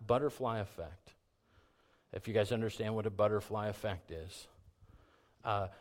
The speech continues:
it's, it's similar to this. So if you, if, if you're out at the lake and you drop a rock in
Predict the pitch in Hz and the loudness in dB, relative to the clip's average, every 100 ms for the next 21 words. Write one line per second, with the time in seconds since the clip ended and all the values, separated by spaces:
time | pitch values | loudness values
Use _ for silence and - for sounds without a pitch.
0 | - - 104 - - - 110 - 143 139 | -18 -4 -4 -4 -8 -4 -2 4 4 6
1 | 117 110 113 104 - 113 - 110 98 - | 4 4 2 2 2 0 0 -4 -6 -8
2 | - 101 - 120 107 107 104 92 - - | -6 -6 -6 -6 -4 0 0 0 -6 -12
3 | - 123 156 160 156 117 113 113 - 104 | 6 8 8 8 4 6 6 6 0 -4
4 | 98 107 110 117 117 92 - - - 113 | -2 4 4 4 0 -2 -6 -20 -8 6
5 | 135 151 151 110 104 101 | 8 8 4 -2 -2 -2